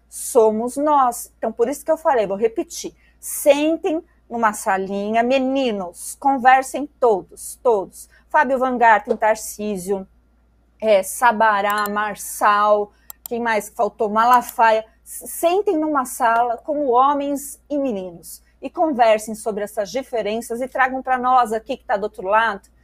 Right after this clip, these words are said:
né, um clima de paz, de tranquilidade, de que vai dar certo, que a nossa cidade não vai cair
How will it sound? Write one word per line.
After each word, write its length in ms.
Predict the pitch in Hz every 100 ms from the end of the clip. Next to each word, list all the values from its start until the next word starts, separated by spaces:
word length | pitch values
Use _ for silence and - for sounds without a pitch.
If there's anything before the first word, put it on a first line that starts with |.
| _ -
né, 220 | 220 240
um 240 | 247 240 196
clima 320 | 294 262 240
de 120 | 220
paz, 360 | - 240 226 208
de 80 |
tranquilidade, 800 | - 262 285 302 233 196 220 214
de 80 | 208
que 160 | - 277
vai 260 | 214 220
dar 120 | 214 196
certo, 440 | - 190 196 _ _ _
que 60 | -
a 60 | 240
nossa 240 | 226 226
cidade 480 | - 208 226 190 196
não 320 | 254 320 339
vai 260 | 190 226 226
cair 380 | 220 196 214